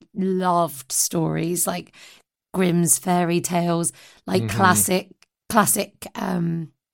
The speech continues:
Speaker 1: I guess, like, Western literature, that, you know, things like Peter Pan, Alice's Adventures in Wonderland, all of that kind of stuff.
Speaker 2: Yeah.
Speaker 1: Um, but yeah,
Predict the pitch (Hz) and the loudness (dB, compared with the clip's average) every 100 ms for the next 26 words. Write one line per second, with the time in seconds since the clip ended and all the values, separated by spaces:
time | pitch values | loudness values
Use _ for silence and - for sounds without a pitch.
0 | _ - 185 160 - - 208 208 - - | _ -6 -2 -2 -2 -8 -6 0 0 -2
1 | - - - - - - 170 - - - | -6 -8 -12 -14 -8 -8 -8 -14 -14 -6
2 | 202 180 160 - 175 - - 170 180 175 | 0 0 -2 -4 -6 -6 -8 -10 -8 -2
3 | 180 180 175 - - - - 185 175 165 | 0 0 -4 -12 -14 -10 -2 2 4 2
4 | 156 175 - - 165 160 165 160 160 160 | 0 -2 -2 -2 0 0 2 2 0 0
5 | 156 156 156 180 - 214 175 - - 185 | 0 -2 -4 -6 -6 -8 -2 -2 -2 -8
6 | - _ _ _ - 98 95 92 302 180 | -18 _ _ _ -8 -4 -4 -6 -8 -6
7 | 165 160 156 156 156 - _ _ - 208 | -4 -4 -4 -4 -8 -14 _ _ -4 2
8 | 196 175 | 2 0